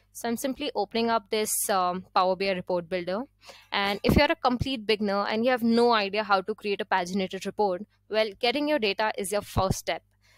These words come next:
So as you can see in the left-hand side, we have data sources and data set option. So first step is to create a data source. Hit left click, add data source, and let's, uh, keep data source name as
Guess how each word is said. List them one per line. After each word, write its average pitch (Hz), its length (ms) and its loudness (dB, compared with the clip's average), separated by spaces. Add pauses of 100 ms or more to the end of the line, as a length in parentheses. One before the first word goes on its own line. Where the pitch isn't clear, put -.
(220)
So 202 400 -2
as 233 220 0
you 277 40 -8
can 320 220 -2
see 285 160 -4
in 269 100 -2
the 262 100 0
left-hand 240 380 -2
side, 208 280 -4
we 233 80 -2
have 214 180 0
data 196 300 -2
sources 208 340 -4
and 214 180 -2
data 190 220 -4
set 202 180 -4
option. 202 440 -6 (100)
So - 200 -6
first 262 340 4
step 247 300 4 (120)
is - 160 -4
to 262 120 -6
create 185 340 -6
a 214 80 0
data 185 260 -4
source. - 320 -10 (480)
Hit 269 240 0
left 226 300 2
click, 226 240 -2 (600)
add 214 280 2
data 202 260 2
source, 196 480 -6 (320)
and 185 420 -2
let's, - 540 -4
uh, 180 380 2 (400)
keep 202 440 -8 (100)
data 190 280 -6
source 196 360 -6
name 190 440 -2
as 180 420 -6